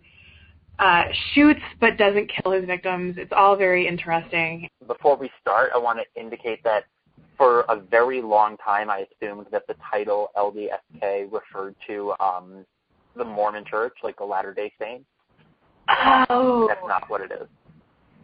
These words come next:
Speaker 2: That was
Speaker 1: Wait,
Speaker 2: not
Speaker 1: so what would that be? Latter-day Saints kill?
Speaker 2: Killer?
Speaker 1: <laughs> Latter-day
Speaker 2: Yeah.
Speaker 1: <laughs> I mean,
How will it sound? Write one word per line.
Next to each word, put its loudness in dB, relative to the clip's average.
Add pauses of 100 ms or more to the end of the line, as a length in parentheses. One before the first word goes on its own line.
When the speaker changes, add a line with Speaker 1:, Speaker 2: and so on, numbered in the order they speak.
Speaker 2:
That -8
was -10
Speaker 1:
Wait, 8
Speaker 2:
not -6
Speaker 1:
so 6
what 10
would 6
that 8
be? 4
Latter-day 4
Saints -2 (1120)
kill? 6 (360)
Speaker 2:
Killer? 2
Speaker 1:
<laughs> -
Latter-day 2 (100)
Speaker 2:
Yeah. 4 (520)
Speaker 1:
<laughs> -10 (4000)
I -2
mean, -4